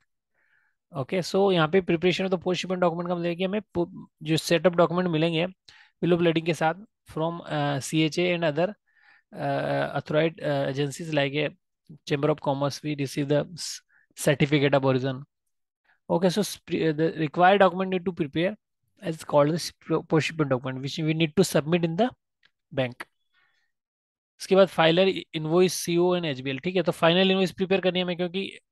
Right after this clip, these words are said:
अ, बैंक में जो डॉक्यूमेंट लगते हैं वो डॉक्यूमेंट कुछ और होते हैं, वो जो प्री शिपमेंट हमने बनाया तो कुछ और होते हैं। तो इसमें जो डिफरेंस होता है, हमें फाइनल इनवॉइस जो प्रिपेयर करनी होती है वो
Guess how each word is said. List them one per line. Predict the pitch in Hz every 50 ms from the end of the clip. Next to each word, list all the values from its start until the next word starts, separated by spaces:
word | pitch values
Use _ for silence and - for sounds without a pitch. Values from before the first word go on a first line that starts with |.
| _ _ -
अ, | 151 147
बैंक | 143 143 156 170 170 170
में | 185 190
जो | 190
डॉक्यूमेंट | 185 185 170 175 185 180 180
लगते | 175 170 190
हैं | 185
वो | 180 180
डॉक्यूमेंट | 180 185 170 175 180 180 175
कुछ | 180 165 170
और | 165 170
होते | 175 165 - 170
हैं, | 175 180 180 _ _ _ _ _ _ _ _ _ _ _ _ _ _ _ _ _ _ _ -
वो |
जो | 214 214
प्री | - - 196
शिपमेंट | 165 185 180 185 190 190
हमने | 190 185 190
बनाया | 180 175 170 165 165 170 175
तो | 175 165
कुछ | 165 151 151
और | 139 135 135 127
होते | 120 139
हैं। | 139
तो | 165 170
इसमें | 156 - - 202
जो | 190 208 190
डिफरेंस | 165 151 - - 190 196 175 175
होता | 160 - 180
है, | 180 185
हमें | 170 156 165 175 190 214 -
फाइनल | 185 - - - 151 156 170 180 190
इनवॉइस | 190 185 190 196 185
जो | 196 185
प्रिपेयर | - 180 165 185 180
करनी | - 180 170 175
होती | 170 170
है | 190
वो | 202